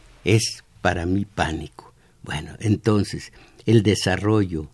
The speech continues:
y emergencia total de la razón dependen de que se alcance una libertad e independencia totales. El desarrollo y emergencia total de la razón. ¿Cómo ven?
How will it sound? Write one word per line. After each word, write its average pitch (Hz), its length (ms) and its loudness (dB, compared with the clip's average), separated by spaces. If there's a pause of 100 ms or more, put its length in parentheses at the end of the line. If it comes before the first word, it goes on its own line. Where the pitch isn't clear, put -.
y 104 200 2
emergencia 98 720 0
total 90 500 -6
de 85 140 -4
la 92 180 -2
razón 95 680 -6 (500)
dependen 117 880 6
de 98 140 0
que 78 140 -2
se 82 160 -4
alcance 107 680 -2 (440)
una 151 300 8
libertad 98 760 0 (220)
e 147 100 8
independencia 107 1120 4 (400)
totales. 92 760 -4 (500)
El 131 320 6
desarrollo 131 960 6
y 117 160 6
emergencia 113 880 2
total 92 600 -2
de 98 100 -4
la 92 160 -4
razón. 80 640 -8 (720)
¿Cómo 113 320 6
ven? 78 320 -4